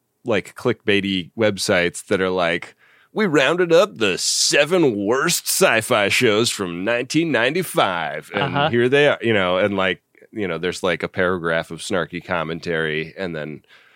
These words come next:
Speaker 1: you know, an embarrassing screen grab. And I wasn't looking for bad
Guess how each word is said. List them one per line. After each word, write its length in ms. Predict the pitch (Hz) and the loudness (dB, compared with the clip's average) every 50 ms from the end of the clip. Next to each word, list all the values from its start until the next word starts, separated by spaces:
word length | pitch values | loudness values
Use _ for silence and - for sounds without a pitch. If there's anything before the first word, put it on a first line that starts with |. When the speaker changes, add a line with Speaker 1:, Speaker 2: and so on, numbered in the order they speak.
| _ _ _ _ _ _ _ | _ _ _ _ _ _ _
Speaker 1:
you 100 | 107 101 | -6 -4
know, 160 | 87 78 78 | -4 -4 -4
an 80 | 82 85 | -4 -6
embarrassing 580 | 82 78 - 87 82 78 78 76 - 73 71 73 | -8 -4 -2 -2 0 0 -2 -4 -6 -10 -10 -10
screen 380 | - - - 95 85 78 80 | -10 -6 -4 -4 -4 -4 -6
grab. 460 | 78 - 85 80 76 76 73 76 78 - | -6 -4 -2 -2 -2 -2 -4 -8 -8 -6
And 100 | - 120 | -2 0
I 60 | 147 | 2
wasn't 220 | 170 185 175 160 131 | 2 2 2 2 0
looking 180 | 131 110 123 101 | 0 0 0 -2
for 180 | - - 104 90 | 0 -2 -4 -4
bad 680 | 82 80 113 101 101 98 90 87 87 80 80 85 92 | -2 -2 0 0 2 2 0 -2 -2 -6 -8 -14 -18